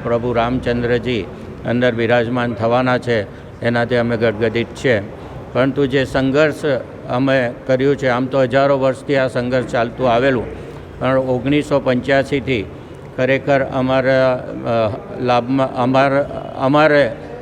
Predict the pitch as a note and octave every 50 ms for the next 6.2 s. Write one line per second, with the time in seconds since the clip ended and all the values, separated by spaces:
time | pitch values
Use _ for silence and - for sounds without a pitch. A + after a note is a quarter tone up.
0 | - - - - - B2 B2+ C3+ C3 C3 B2+ - C3+ C3 C3 C3+ C#3 C3 - C#3+
1 | C3+ C3 B2 B2+ B2+ B2+ B2+ B2+ B2 B2+ C3 B2+ B2+ B2+ A2+ A2+ A#2+ A#2 - C3
2 | B2 B2+ C3 C3+ B2+ A2 - B2 B2 B2 B2+ C3 C3 B2 B2+ C3 B2+ B2 A#2+ A2+
3 | A#2+ C3 B2+ - C3+ B2+ - - B2 A#2 A#2 A2 C3 C3+ C3 B2 - - C3+ B2+
4 | C3 B2 C3 C3+ C3 G2+ F2+ - - - - - - - - - - - - -
5 | - - - B2 C3 C#3 C#3+ D#3+ E3 D3+ - - D3 C#3 C#3 C#3+ C#3 C3+ C3 B2+
6 | A#2 A2 -